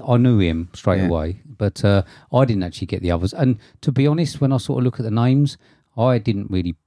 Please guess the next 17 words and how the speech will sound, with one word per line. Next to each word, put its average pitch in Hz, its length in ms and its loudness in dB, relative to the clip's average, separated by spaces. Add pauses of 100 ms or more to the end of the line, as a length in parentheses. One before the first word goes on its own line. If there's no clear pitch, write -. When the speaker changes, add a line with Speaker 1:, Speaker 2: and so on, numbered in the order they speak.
Speaker 1:
put, - 260 0 (320)
uh, 95 180 2
pictures - 600 -2 (100)
to 98 160 -2
a 90 40 2
lot 95 140 0
of 92 80 -6
them 98 100 -2
Speaker 2:
No, 120 100 2
Speaker 1:
anyway. 90 360 0
Speaker 2:
no. 117 240 2
Speaker 1:
I, 139 200 -2
I 135 40 2
know 135 300 2
their 113 320 0
names, 95 640 -2
Speaker 2:
Yeah. 98 140 2